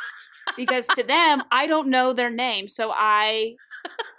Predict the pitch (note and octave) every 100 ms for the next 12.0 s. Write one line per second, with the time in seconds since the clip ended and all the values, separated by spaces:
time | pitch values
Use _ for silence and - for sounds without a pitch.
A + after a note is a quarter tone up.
0 | - C5+ - _ _ - A#3+ B3 A3 A#3+
1 | A#3+ A#3+ A3+ A#3 A#3 B3 A#3+ A#3+ A3 G3
2 | - F#3 D3 C#3+ - _ D5+ A3+ A3+ G4+
3 | G4 A3+ A3 - B3+ C#4+ B3 G3+ G3+ -
4 | F#3+ F#3 F#3 G#3 - - - A#3+ A#3 B3
5 | A3 G3+ B3 A#3+ A#3 - B3 A#3 B3 B3
6 | F#3 F3 _ _ A3+ A#3+ A3+ B3+ A#3+ A#3+
7 | A3 G3 _ _ _ A#3+ A3 A#3 A3+ A3
8 | F#3+ - _ _ _ _ _ _ - -
9 | F4 G4 F#4+ D#4 - C#4+ C#4+ C4+ B3 A3+
10 | A3 F#3+ _ - F#4 F#4+ A4 G4+ G4+ -
11 | E4 D#4 E4 F4+ F4 E4 E4+ D4+ G4 F4+